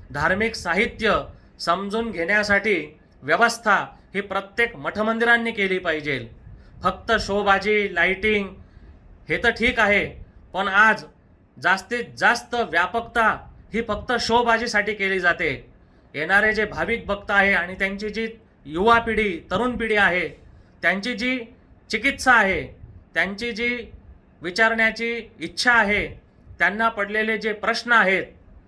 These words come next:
हे सर्व प्रश्नांची उत्तरं त्यांना पुस्तकातून, ज्ञानातून होऊ शकते. त्यामुळे प्रत्येक मंदिरामध्ये धार्मिक पुस्तकांची लायब्ररी,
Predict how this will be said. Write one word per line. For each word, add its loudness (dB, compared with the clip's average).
हे 2
सर्व -2
प्रश्नांची 0
उत्तरं 2
त्यांना 0
पुस्तकातून, -4
ज्ञानातून 0
होऊ -2
शकते. -6
त्यामुळे 2
प्रत्येक -2
मंदिरामध्ये 0
धार्मिक 0
पुस्तकांची -4
लायब्ररी, 2